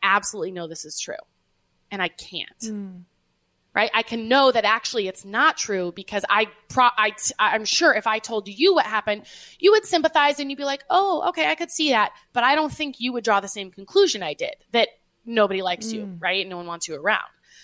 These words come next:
Speaker 1: because you have a different upbringing and story, right? It's like,
Speaker 2: Well, maybe,
Speaker 1: it's
Speaker 2: maybe
Speaker 1: just
Speaker 2: not. I, maybe I, uh, not
Speaker 1: Yeah.
Speaker 2: knowing what it is, it's, um, maybe it is hurtful, you know? And it, like,
Speaker 1: Yes.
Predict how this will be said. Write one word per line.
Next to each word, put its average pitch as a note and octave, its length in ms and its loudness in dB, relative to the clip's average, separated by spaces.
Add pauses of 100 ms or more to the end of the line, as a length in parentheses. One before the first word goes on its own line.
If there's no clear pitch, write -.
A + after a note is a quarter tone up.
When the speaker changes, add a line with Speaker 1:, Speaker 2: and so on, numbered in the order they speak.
(120)
Speaker 1:
because G#3+ 340 -2
you G3 160 -4
have A3 220 0
a C#4+ 40 0
different G#3+ 480 -4 (360)
upbringing E3 500 -6
and D#3+ 100 -10
story, - 380 -4
right? G#3 320 0
It's - 160 0
like, C4+ 180 0 (340)
Speaker 2:
Well, F4 100 -8
maybe, G#4+ 400 4
Speaker 1:
it's E4+ 40 2
Speaker 2:
maybe D#4 200 2
Speaker 1:
just C#4+ 60 0
Speaker 2:
not. D4+ 160 4
I, B3+ 40 4
maybe B3+ 240 0
I, A#3 120 4 (140)
uh, A3 120 -6 (100)
not B3+ 160 6
Speaker 1:
Yeah. C5 60 6
Speaker 2:
knowing B3+ 200 2
what A#3+ 140 0
it G#3 160 2
is, A#3 340 4
it's, - 440 -4
um, F#3 520 0 (140)
maybe G#3 320 -2
it G#3 100 0
is G#3 640 -2 (1000)
hurtful, F#3 680 -2 (300)
you G3+ 160 -2
know? F#3+ 420 0
And G3+ 160 -2
it, G3 160 -4 (120)
like, G3+ 180 -2
Speaker 1:
Yes. - 640 0